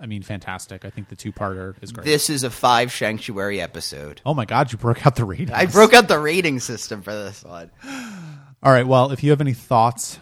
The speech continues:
Speaker 1: about, uh, past tense parts one and two that you would like to share with us, please leave a comment on the post for this episode of the podcast at truckabout show dot com. Uh, don't forget that we now have a Patreon, so if you would like to support the show by throwing us a few bucks and getting some cool perks,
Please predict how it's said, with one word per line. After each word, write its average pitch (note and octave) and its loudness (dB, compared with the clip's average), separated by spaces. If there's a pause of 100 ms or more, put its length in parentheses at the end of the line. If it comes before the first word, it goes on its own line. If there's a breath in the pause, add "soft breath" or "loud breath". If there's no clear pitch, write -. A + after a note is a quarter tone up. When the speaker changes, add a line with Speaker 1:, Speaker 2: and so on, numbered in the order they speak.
Speaker 1:
about, G#2+ -6
uh, G#2 -6
past - -6
tense A2+ -8
parts - -8
one G#2 -10
and G2 -12
two A2+ -8
that C3 -14
you D3+ -10
would G#2+ -10
like G#2 -10
to - -20
share G2+ -10
with G#2 -10
us, F3+ -6
please A2+ -8
leave G#2+ -8
a - -14
comment A#2 -8
on B2 -8
the G#2 -6
post - -10
for - -16
this A#2+ -10
episode A2+ -12
of G2 -18
the G2+ -16
podcast A#2+ -12
at G2+ -10
truckabout F#2+ -10
show F#2 -14
dot F#2 -12
com. G2+ -14 (500 soft breath)
Uh, A2 -4
don't A#2+ -2
forget A2+ -6
that A#3 -6
we F3+ -4
now A2+ -2
have G#2+ -8
a G#2 -12
Patreon, A2 -8
so B2+ 0
if A2+ -2
you A2+ -4
would A2 -8
like A2 -6
to A#2 -12
support - -8
the A#2+ -14
show A2 -6
by D#3 -8
throwing G#2 -8
us G2+ -12
a G#2 -14
few G#2 -10
bucks G2 -10
and G2 -12
getting G2 -8
some - -14
cool G#2 -8
perks, - -12